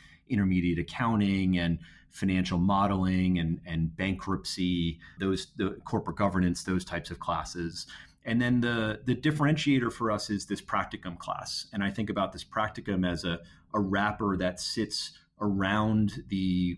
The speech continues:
classes, uh, the academic theory classes, that bridges the gap between the academic theory and the specific application for, uh, the career aspiration, right? So in investment banking, we're bridging the gap between the academic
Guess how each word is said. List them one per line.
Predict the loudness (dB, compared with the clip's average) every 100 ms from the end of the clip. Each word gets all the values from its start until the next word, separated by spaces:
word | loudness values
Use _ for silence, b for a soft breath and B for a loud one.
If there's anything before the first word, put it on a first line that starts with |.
| -6
classes, | -6 0 0 0 0 0 0 -4
uh, | -6 -2
the | 0
academic | 0 2 2 0
theory | 2 2 2
classes, | 2 0 0 0 0 -4 B B _
that | -4 0
bridges | 2 2 0 -4
the | -2
gap | 0 -2
between | -4 -2 0 2
the | 2
academic | 0 0 0 0
theory | -2 0 4 4 2 -4 B -14 -2
and | 2 2
the | 0
specific | -4 -2 -2 -2 -2
application | -2 -2 -4 0 0 0 0 2 0
for, | -2 -6 0 2 4 2 0 B B -12
uh, | -4 -4
the | -4
career | -2 0 2 0
aspiration, | -4 -6 -8 -6 -4
right? | -2 -2
So | -2 -4 -2
in | 0
investment | 2 0 0 0
banking, | 2 0 0 -2
we're |
bridging | -2 0 2 2 0
the | 0
gap | -2 -4 -6
between | -8 -4 -2
the | -2
academic | -4 -2 -2 -2 -4